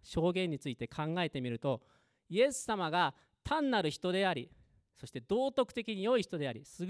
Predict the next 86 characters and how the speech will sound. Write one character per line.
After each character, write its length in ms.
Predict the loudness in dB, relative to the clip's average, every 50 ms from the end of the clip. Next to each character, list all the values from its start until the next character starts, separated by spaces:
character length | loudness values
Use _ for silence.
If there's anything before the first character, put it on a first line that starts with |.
| 2
れ 100 | 2 2
た 140 | 2 2 0
教 160 | 2 2 2
師 140 | 2 2 0
で 80 | -2 -2
あ 40 |
る 60 | -2 -2
と 140 | -6 -8
す 100 | -8 -8
る 80 | -8 -8
と、 240 | -6 -4 -6 -6 -6 _ _ _ _ _ _ _ _
無 200 | -6 -4 -2 0
理 120 | 2 2 2
が 120 | 2 2
あ 20 |
っ 40 | 0
て 260 | -4 _ -12 -12 -12
お 80 | -10 -6
か 160 | -2 0 0
し 100 | 0 0
く 80 | 0 0
な 120 | 0 0
っ 20 | -2
て 100 | -4 -6
き 100 | -6 -6
ま 120 | -8 -8
す。 120 | -10 -14 -20 _ _ _ _ _ _ _ _ _ _ _ _ _ _ _
こ 80 | 2 4
れ 80 | 6
ら 80 | 6 4
の 100 | 4 2
言 120 | 0 0 0 2
葉 80 | 4 4
を 100 | 4 4
ち 60 | 2
ょ 40 | 0
っ 20 | -2
と 140 | -2 -6
考 360 | -8 _ -8 -6 -4 -2 -2 -2
え 40 | -2
る 60 | -2
な 140 | -2 -2 -2
ら、 240 | 0 -2 -2 -2 -6 _ -12 -8 -2 0
例 80 | 0
え 40 | 0
る 60 | 0
な 100 | -2 -2
ら、 220 | -2 -2 -2 -2 -4 _ _ _ _ _ _ _
こ 160 | -10 -6 -2 0
の 120 | 2 4
場 120 | 4 4
所 120 | 4 4 4
は 100 | 4 4
で 60 | 2
す 100 | 0 -2
ね、 240 | -4 -4 -6 -6 -10 -16 -20 _ _ -6
山 280 | -2 -2 0 2 2
崎 220 | 0 0 -2 -4 -4
製 220 | -2 0 0 0
パ 180 | 0 -2 -2 0
ン 100 | 0 -2
の 80 | 0
ご 120 | 0 -2 -2
厚 220 | 0 2 2 2
意 60 | 2
で 120 | 0 -4 -6
こ 120 | -8 -8
の 80 | -6 -4
会 160 | -2 -2 0
場 140 | 0 -2 -2
を 20 |
お 40 | 0
借 180 | 0 0 0
り 20 | 0
し 60 | -2
て 100 | -2 -2
る 80 | 0 0
ん 40 |
で 80 | -2 -2
す 120 | -4 -2
が、 300 | 0 0 2 2 0 -4 _ _ _ _ _ _ _ _ _ _ _ -2
そ 100 | -2 0
こ 140 | 4 4 4
で 120 | 4 4
も 160 | 6 6 6
し 220 | 6 6 2 -2